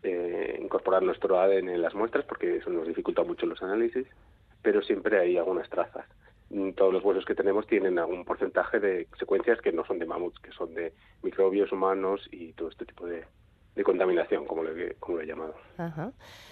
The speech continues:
Speaker 2: Bueno, pues pendientes de la publicación de este último estudio sobre los genomas de los últimos mamuts lanudos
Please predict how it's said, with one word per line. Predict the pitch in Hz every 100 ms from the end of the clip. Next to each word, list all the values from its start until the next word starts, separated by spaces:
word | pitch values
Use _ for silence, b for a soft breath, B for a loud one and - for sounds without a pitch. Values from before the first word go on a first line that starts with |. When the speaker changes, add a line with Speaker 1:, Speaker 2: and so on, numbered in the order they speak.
| B
Speaker 2:
Bueno, | 160 214
pues | 165
pendientes | - 151 170 175
de | 160
la | 165 165
publicación | 160 160 165 156 214 190
de | 151 160
este | - 165
último | 165 170 165 160
estudio | - - 226 240 262 285
sobre | 277 - 147 143
los | 143 139 139 139 -
genomas | 143 143 185 156 139
de | 160
los | 139 135 -
últimos | 190 160 156 151
mamuts | 151 170 170 165
lanudos | 151 160 190 156 147 -